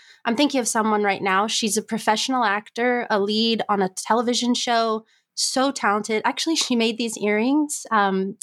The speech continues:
Janice Schmieding. I'll just say her name. She's incredible, and you should look her up. She made these beautiful earrings.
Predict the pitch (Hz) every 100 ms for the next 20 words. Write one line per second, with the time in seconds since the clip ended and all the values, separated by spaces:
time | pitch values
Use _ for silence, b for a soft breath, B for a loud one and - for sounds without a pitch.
0 | - 214 220 226 233 208 202 220 294 294
1 | 208 220 - 208 190 185 - 196 190 202
2 | 233 247 311 226 208 202 208 185 - b
3 | b 208 214 214 226 - 208 196 190 b
4 | b - 208 220 214 - 208 214 220 202
5 | - _ - 202 220 254 262